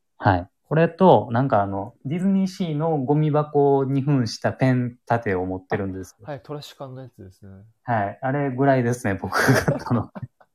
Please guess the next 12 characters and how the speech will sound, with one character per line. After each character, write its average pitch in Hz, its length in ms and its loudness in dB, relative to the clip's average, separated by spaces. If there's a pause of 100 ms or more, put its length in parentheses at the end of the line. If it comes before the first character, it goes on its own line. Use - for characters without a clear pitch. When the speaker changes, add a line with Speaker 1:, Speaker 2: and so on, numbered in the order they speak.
(260)
Speaker 2:
<laughs> 196 680 4 (920)
い - 40 -12
や、 123 80 -8
で 110 80 -14
も 107 80 -16
そ 175 180 -14
う 214 40 -18
な 233 100 -16
り 240 80 -20
ま 240 120 -20
す - 140 -20
よ 113 60 -18